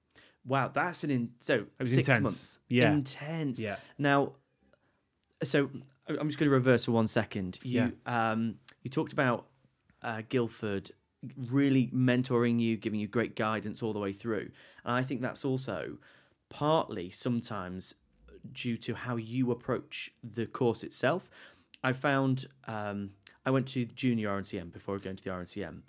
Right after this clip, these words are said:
Speaker 1: and I found that you had sort of two different people that had carried on. You either had people that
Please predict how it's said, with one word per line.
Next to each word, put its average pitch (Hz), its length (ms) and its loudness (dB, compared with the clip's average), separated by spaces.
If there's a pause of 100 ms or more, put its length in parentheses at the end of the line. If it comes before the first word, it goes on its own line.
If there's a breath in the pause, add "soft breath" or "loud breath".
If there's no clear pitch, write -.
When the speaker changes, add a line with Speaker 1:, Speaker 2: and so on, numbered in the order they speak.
(480 soft breath)
Speaker 1:
and 113 240 -2
I 113 60 -2
found 120 340 0
that - 140 -6
you 120 240 -4
had 123 180 -4
sort 127 240 -4
of 131 80 -14
two 190 280 0 (100)
different 135 240 -2
people 117 640 -4
that 123 320 -4
had 120 240 -8
carried 117 340 -2
on. 92 300 -8 (340 soft breath)
You 127 140 -4
either 170 240 0
had 135 400 -2 (200)
people 131 320 -4
that 120 200 -4